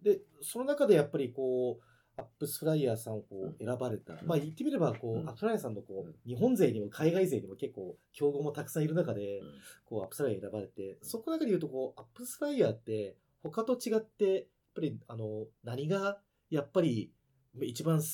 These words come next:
Speaker 1: 優れてるというふうに、
Speaker 2: うん。
Speaker 1: まあ、大坪さんも多分、
Speaker 2: うん。
Speaker 1: こう、過去選ばれてる仕事を見てると、やっぱりプロダクトがやっぱり一番いいところ、
Speaker 2: うん。そうですね。
Speaker 1: 自分自身が信じてるところ結構選ばれてると思うんですね、
Speaker 2: うん。
Speaker 1: 今の話聞いてると。
Speaker 2: そうですね。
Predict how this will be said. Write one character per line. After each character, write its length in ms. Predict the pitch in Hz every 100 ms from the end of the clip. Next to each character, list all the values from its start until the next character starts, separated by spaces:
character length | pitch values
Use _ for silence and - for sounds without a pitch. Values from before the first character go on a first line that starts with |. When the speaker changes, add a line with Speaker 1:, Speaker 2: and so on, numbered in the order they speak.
| 143
Speaker 1:
優 60 | 196
れ 60 |
て 80 | 180
る 100 | 104
と 140 | - 104
い 200 | 107 98
う 20 |
ふ 80 | 120
う 40 |
に、 140 | -
Speaker 2:
う 20 | 151
ん。 40 |
Speaker 1:
ま 60 | 165
あ、 40 |
大 80 | 180
坪 160 | 240
さ 120 | 247 233
ん 60 |
も 80 | 233
多 120 | 240
分、 140 | 214 143
Speaker 2:
う 40 | 156 151 120
ん。 100 | - - _
Speaker 1:
こ 100 | 143
う、 40 | -
過 160 | 202
去 500 | 202 180 139 120 107 - -
選 140 | 113 139
ば 80 | 185
れ 60 |
て 80 | 156
る 60 | 98
仕 100 | 110
事 140 | 113
を 20 |
見 80 | 120
て 80 | 113
る 80 | 92
と、 100 | 101
や 60 |
っ 20 | -
ぱ 60 |
り 80 | -
プ 100 | -
ロ 60 | 160
ダ 120 | 196
ク 60 | -
ト 120 | 202
が 60 |
や 40 | 196
っ 20 |
ぱ 60 | 208
り 80 |
一 140 | 180 180
番 100 | 185
い 100 | 226
い 60 |
と 80 | 214
こ 120 | -
ろ、 80 | 107
Speaker 2:
う 40 | 104
ん。 80 | - _
そ 160 | - 107
う 40 |
で 60 | 151
す 40 |
ね。 40 |
Speaker 1:
自 0 |
分 0 | 202
自 140 | 240
身 60 | 165
が 60 |
信 180 | 156 220
じ 80 | 214
て 60 |
る 80 | 127
と 80 | -
こ 60 | 104
ろ 60 |
結 160 | - -
構 80 | 104
選 160 | 123
ば 100 | 147
れ 60 | 160
て 120 | 156
る 140 | 98 -
と 100 | 107
思 120 | 117
う 40 | 113
ん 40 |
で 80 | 90
す 100 | -
ね、 40 |
Speaker 2:
う 40 | 202
ん。 0 |
Speaker 1:
今 60 | 113
の 60 |
話 180 | 107 -
聞 120 | -
い 60 | -
て 60 | 92
る 80 |
と。 120 | - 90
Speaker 2:
そ 60 |
う 20 |
で 40 |
す 20 |
ね。 60 | 78